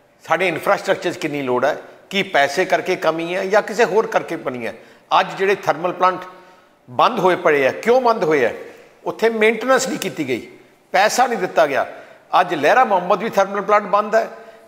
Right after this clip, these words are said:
ਤਲਵੰਡੀ ਸਾਬੋ ਵਾਲਾ ਵੀ ਇੱਕ ਯੂਨਿਟ ਬੰਦ ਹੈ, ਕਿਉਂਕਿ ਕੋਈ ਪਲੈਨਿੰਗ ਨਹੀਂ।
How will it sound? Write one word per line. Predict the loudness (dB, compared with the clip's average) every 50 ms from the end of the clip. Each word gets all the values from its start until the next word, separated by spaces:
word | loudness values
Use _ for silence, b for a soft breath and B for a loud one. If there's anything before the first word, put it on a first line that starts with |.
| _
ਤਲਵੰਡੀ | -2 2 2 2 2 0 -2
ਸਾਬੋ | 2 2 2 2 4 2
ਵਾਲਾ | 4 4 4
ਵੀ | 2 0 -6
ਇੱਕ | -4 -4 -4
ਯੂਨਿਟ | -2 0 2 2 2
ਬੰਦ | 4 2 0 2 4
ਹੈ, | 2 2 2 -2 -10 -16 -18 -20 -20 -14 -2
ਕਿਉਂਕਿ | 2 2 2 2 0
ਕੋਈ | 0 0 -2 0
ਪਲੈਨਿੰਗ | 2 2 2 4 2 0 -2
ਨਹੀਂ। | -2 -2 -2 -4